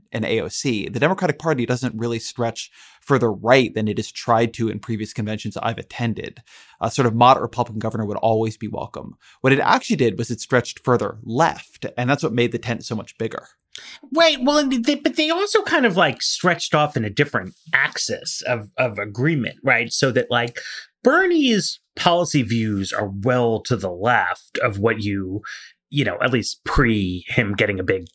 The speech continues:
Speaker 2: speaking slot in twenty sixteen, to, to the left of, of what you would hear from Democrats. But his topics, right, which are, like, wages and healthcare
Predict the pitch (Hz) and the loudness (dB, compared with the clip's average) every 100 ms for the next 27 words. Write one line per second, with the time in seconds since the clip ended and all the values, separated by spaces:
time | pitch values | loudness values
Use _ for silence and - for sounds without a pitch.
0 | - - 143 110 101 - - 101 - 113 | -12 0 0 0 0 0 -2 -6 -4 -6
1 | 87 - 208 - 285 233 156 135 - - | -6 -8 -6 -2 2 4 4 2 -4 -2
2 | 214 208 220 202 156 151 151 139 101 - | 2 4 4 4 6 4 4 0 2 0
3 | 127 117 117 104 - 131 110 107 113 98 | 4 2 2 -2 0 0 0 0 0 0
4 | 98 101 90 - - - - 185 175 170 | 0 0 0 -8 -14 -4 0 2 2 0
5 | - - - - - 349 349 - - - | -2 -12 -10 -6 0 0 0 -4 -10 -10
6 | - - - - _ - 143 131 127 - | -6 -4 -4 -8 _ 0 2 2 0 -6
7 | - - 139 139 143 127 123 120 113 - | -14 0 0 2 2 4 4 2 0 -8
8 | - _ 113 135 139 127 107 127 117 110 | -20 _ 0 2 4 2 2 2 4 2
9 | 107 98 - 113 - - 117 - - 113 | 0 -2 -2 -4 -2 0 0 -2 -2 -2
10 | 101 101 98 101 | -2 -4 -4 -4